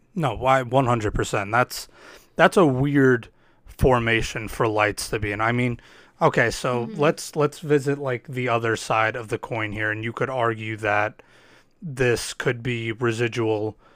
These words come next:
Speaker 1: flames from, like, a rocket ship or something like that, but why would they
Speaker 2: I
Speaker 1: be,
Speaker 2: wouldn't
Speaker 1: you know, it, maybe it could be flames of, as, like, the rocket is lifting off into space, but it just
Speaker 2: But then
Speaker 1: seems
Speaker 2: there would be, like, a deformation, deformation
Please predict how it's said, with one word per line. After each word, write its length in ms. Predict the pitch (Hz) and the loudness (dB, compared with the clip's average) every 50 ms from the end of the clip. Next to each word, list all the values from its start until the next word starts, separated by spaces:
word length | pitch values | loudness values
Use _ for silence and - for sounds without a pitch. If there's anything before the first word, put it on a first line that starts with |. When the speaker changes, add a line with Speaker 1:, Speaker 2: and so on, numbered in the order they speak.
| _ _ _ _ _ _ _ - | _ _ _ _ _ _ _ -12
Speaker 1:
flames 680 | - - - - 131 113 113 117 123 131 139 131 - - | -6 -6 -4 -2 0 0 0 0 0 0 -2 -2 -4 -8
from, 500 | - - - 117 110 107 101 98 98 101 - | -10 -6 -4 -4 -4 -4 -8 -12 -14 -12 -6
like, 260 | 165 123 107 104 - | -2 -2 -2 -2 -2
a 100 | 131 110 | -4 -4
rocket 440 | 104 104 104 107 107 - - 117 - | -2 0 2 2 0 0 -2 -6 -4
ship 220 | - 135 123 - - | -2 -4 -4 -2 -4
or 60 | 123 | -6
something 380 | - - 135 120 - - 127 123 | -4 -4 -6 -6 -4 -4 -4 -2
like 160 | 120 117 - | -4 -2 -2
that, 200 | 127 117 117 - | 0 -2 -2 -2
but 140 | 127 113 107 | -4 -6 -4
why 260 | 113 123 135 143 143 | -2 0 2 2 2
would 220 | 143 139 135 127 123 | 2 2 0 0 2
they 180 | 135 127 123 123 | 2 2 2 0
Speaker 2:
I 40 | |
Speaker 1:
be, 380 | 120 143 123 120 117 117 113 110 | 0 0 0 0 0 0 -2 -2
Speaker 2:
wouldn't 160 | 104 - - _ _ _ _ _ _ _ - - _ - | -4 -8 -12 _ _ _ _ _ _ _ -20 -20 _ -4
Speaker 1:
you 120 | 175 139 | -2 0
know, 140 | 131 127 131 | 0 0 2
it, 140 | 135 135 131 | 0 0 0
maybe 280 | 135 131 135 135 135 | 0 0 0 0 0
it 80 | 127 - | -2 0
could 140 | - 143 135 | -2 -2 -2
be 100 | 131 120 | -2 -4
flames 560 | - - - 151 135 131 127 127 123 - - | -4 -4 -2 -2 0 0 0 -2 -4 -4 -4
of, 320 | - 139 127 123 123 - | -2 -2 -2 -2 -4 -6
as, 360 | 170 147 113 117 127 123 117 | -2 0 2 2 2 0 -2
like, 220 | 123 120 120 110 - | -2 -4 -4 -4 -4
the 100 | 131 117 | -6 -4
rocket 540 | 113 120 117 120 143 143 - 143 123 123 131 | 0 2 2 2 2 0 0 -4 -4 -4 -4
is 440 | 117 110 107 104 98 - - - _ _ _ _ _ _ _ _ _ _ - | -6 -6 -6 -8 -10 -12 -14 -16 _ _ _ _ _ _ _ _ _ _ -16
lifting 500 | 214 156 127 123 127 123 - - 120 117 | -10 -4 0 0 0 0 -2 -4 -4 -2
off 300 | 117 120 127 123 - - | 0 2 0 0 0 -2
into 220 | 131 113 - 135 104 | -10 -8 -6 -6 -8
space, 580 | - - - - 123 123 151 196 196 - - | -8 -8 -6 -2 0 0 2 0 0 -2 -6
but 180 | - - 131 127 | -6 -6 -4 -2
it 140 | 131 127 - | -4 -4 -2
just 280 | - 156 185 247 - | -2 -2 -2 -2 -2
Speaker 2:
But 60 | - | -2
then 140 | 151 139 135 | -2 0 0
Speaker 1:
seems 140 | 131 127 262 | 0 -2 -2
Speaker 2:
there 100 | 269 262 | -4 -6
would 100 | 240 226 | -6 -4
be, 260 | 262 262 254 254 247 - | -4 -4 -4 -4 -6 -6
like, 220 | - 208 214 - | -8 -10 -8 -6
a 180 | 226 214 208 190 | -6 -6 -6 -8
deformation, 1080 | - - 190 - 214 208 - - 208 202 202 196 185 185 190 - - 196 190 185 - 202 | -10 -14 -14 -12 -12 -12 -12 -12 -12 -12 -10 -10 -12 -12 -14 -14 -16 -16 -16 -16 -16 -18
deformation 760 | - 196 196 - 208 208 208 208 208 - - 240 240 247 | -18 -18 -18 -16 -16 -16 -14 -16 -16 -14 -14 -12 -12 -12